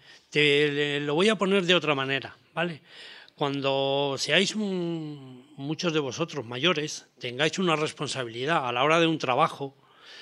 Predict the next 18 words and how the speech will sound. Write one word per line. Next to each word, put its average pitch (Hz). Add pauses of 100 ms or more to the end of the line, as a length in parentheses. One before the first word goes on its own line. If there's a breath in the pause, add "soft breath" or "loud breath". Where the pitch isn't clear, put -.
(140)
en 151
el 143
trabajo 170
os 131
toque 175
fichar 156
a 151
las 131 (320 loud breath)
seis 190
de 175
la 151
mañana, 139 (440 loud breath)
a 139
las 131
diez 165
de 170
la 139
mañana. 131